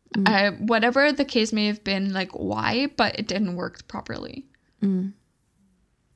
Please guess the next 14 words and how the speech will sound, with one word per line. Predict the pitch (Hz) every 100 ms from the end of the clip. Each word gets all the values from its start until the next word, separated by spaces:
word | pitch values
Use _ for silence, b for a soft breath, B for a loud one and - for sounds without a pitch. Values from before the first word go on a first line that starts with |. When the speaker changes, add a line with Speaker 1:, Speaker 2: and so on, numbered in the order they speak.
| _
Speaker 2:
So | - 220
Speaker 1:
That's | 220 220 220
lucky. | 190 185
Speaker 2:
findings, | 214 254 285 311 -
Speaker 1:
Okay. | 208 196 - _ _ - _ _ - 226
Speaker 2:
yeah, | 208 185 - - -
I |
mean, | 220 226 220 - - _ _ _
at | 220
least | 220 226 220 -
he | 220 220 214 - -
was | 202 -
able | 190 202 190
to | - 139 -